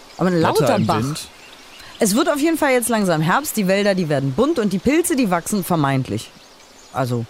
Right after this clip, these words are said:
Speaker 1: man weiß es nicht, denn für Pilze sieht's gar nicht so gut aus in diesem Jahr, logischerweise. Wir waren alle dabei, wir hatten einen sehr, sehr heißen, sehr, sehr trockenen Sommer.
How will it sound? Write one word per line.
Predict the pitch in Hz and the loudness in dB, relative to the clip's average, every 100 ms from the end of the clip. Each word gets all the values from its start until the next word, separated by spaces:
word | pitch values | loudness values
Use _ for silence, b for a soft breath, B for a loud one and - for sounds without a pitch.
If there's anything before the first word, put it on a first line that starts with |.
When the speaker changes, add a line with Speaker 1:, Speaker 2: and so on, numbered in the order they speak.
| - | -4
Speaker 1:
man | 139 | -2
weiß | 127 120 123 | 0 -2 -4
es | 117 | -4
nicht, | 120 160 | -4 -2
denn | 160 | -2
für | 180 | 0
Pilze | 214 233 247 | 0 0 0
sieht's | 202 233 - | 0 0 0
gar | 190 | -2
nicht | 220 | 0
so | 185 208 | -2 -2
gut | 247 | 0
aus | - 233 | 0 0
in | 196 | 0
diesem | 180 170 | 0 0
Jahr, | 170 165 | 2 2
logischerweise. | 175 170 165 165 160 143 180 214 | 2 2 0 -2 0 0 0 0
Wir | 190 170 | -2 -2
waren | 165 - | -2 -2
alle | 165 151 | -2 -2
dabei, | 139 127 147 | -2 -2 -2
wir | 180 | -2
hatten | 165 - | -4 -6
einen | 131 143 143 131 | -8 -6 -4 -2
sehr, | 151 196 | -2 0
sehr | 202 156 | 0 -2
heißen, | 143 135 139 | -2 -4 -6
sehr, | 127 123 | -4 -4
sehr | 117 | -6
trockenen | - 117 - 127 | -6 -8 -6 -4
Sommer. | 123 127 202 | 0 0 -2